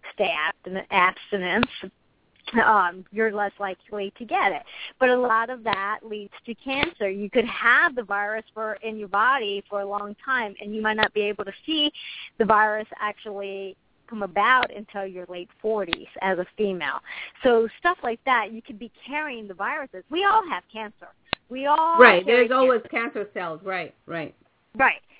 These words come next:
Speaker 1: But to, to actually express the gene for cancer is, you know, you don't want that, you don't want that switch to be turned on. They're like on and off switches, our genes. So you don't want to turn on the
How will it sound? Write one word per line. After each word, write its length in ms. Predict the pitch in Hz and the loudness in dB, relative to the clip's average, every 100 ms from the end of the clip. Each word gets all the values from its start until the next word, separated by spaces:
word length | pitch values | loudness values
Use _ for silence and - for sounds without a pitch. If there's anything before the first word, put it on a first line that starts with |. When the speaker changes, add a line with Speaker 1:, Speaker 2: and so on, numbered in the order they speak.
| - | -6
Speaker 1:
But 200 | - 269 262 | 2 2 2
to, 220 | 277 269 247 | -4 -12 -10
to 140 | 294 254 | -6 -2
actually 460 | 285 - 302 269 | -2 -4 -10 -10
express 560 | - - _ 294 311 302 _ | -10 -18 _ -2 0 0 _
the 80 | 247 | -10
gene 520 | 196 - 277 320 302 - | -10 -8 -6 -6 -10 -12
for 120 | 214 | -14
cancer 800 | _ 208 190 190 _ 214 214 208 - _ _ | _ -8 -8 -10 _ 0 2 0 -4 _ _
is, 400 | 233 226 220 196 214 - | 4 6 4 2 -2 -2
you 180 | 233 233 | 0 0
know, 360 | 226 202 202 - - _ _ _ 247 | 6 4 4 -2 -16 _ _ _ -6
you 160 | 233 | 0
don't 200 | 262 294 | 2 2
want 180 | 277 269 262 | 2 0 2
that, 240 | 233 - | 2 0
you 120 | 240 262 | -8 -10
don't 120 | 330 | -10
want 140 | 302 | -8
that 160 | 240 233 _ | -10 -12 _
switch 200 | 453 480 - - | -6 -6 -6 -16
to 60 | |
be 140 | 208 202 | -14 -14
turned 220 | - 190 160 | -12 -12 -12
on. 80 | 123 - _ _ _ _ - - | -14 -16 _ _ _ _ -20 0
They're 160 | 254 277 | 4 6
like 180 | 269 254 | 4 2
on 200 | 240 226 | -4 -4
and 100 | 208 | -6
off 180 | 196 196 _ | -8 -8 _
switches, 360 | 190 - 185 | -20 -18 -14
our 140 | 185 185 | -10 -10
genes. 500 | 175 208 170 - 196 - - | -8 -8 -8 -14 -16 -6 4
So 400 | 233 226 214 196 - - - _ _ _ _ _ | 6 8 6 2 -8 -18 -20 _ _ _ _ _
you 220 | 240 233 | 0 4
don't 160 | 285 277 | 6 6
want 240 | 277 247 | 2 0
to 80 | - | -8
turn 120 | 247 | -6
on 400 | 233 226 220 220 | -4 -4 -4 -6
the 100 | 214 | -8